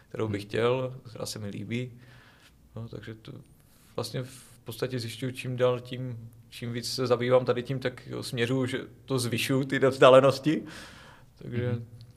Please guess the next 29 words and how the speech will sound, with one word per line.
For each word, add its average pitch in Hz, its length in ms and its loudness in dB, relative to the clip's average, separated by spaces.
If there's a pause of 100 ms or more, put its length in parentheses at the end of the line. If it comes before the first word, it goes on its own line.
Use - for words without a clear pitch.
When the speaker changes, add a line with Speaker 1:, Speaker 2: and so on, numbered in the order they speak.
(120)
Speaker 1:
jsou 113 220 -8
tam 110 220 0
nějaké 110 300 -4
takové 113 340 -4
ty, 104 340 -10
kde 110 200 -10
už 110 140 -6
to 113 120 -4
není 113 240 -4
ani 113 160 -4
o 120 60 -10
stovkách 113 460 -2
se 123 100 -10
nebavíme, 113 600 -4
ani 113 260 -6
o - 160 -12
milích, 110 440 -10
ale 110 140 -4
spíš - 240 -12
tisíce 113 440 -10
kilometrů, 120 640 -8
jakoby 120 440 -8
takové, 120 440 -10 (480)
takové - 200 -8
Speaker 2:
Mhm. 110 80 -6
Speaker 1:
spíš 113 240 -4
zábavné, 127 600 6
<laughs> 135 320 0
zábavné, 143 440 8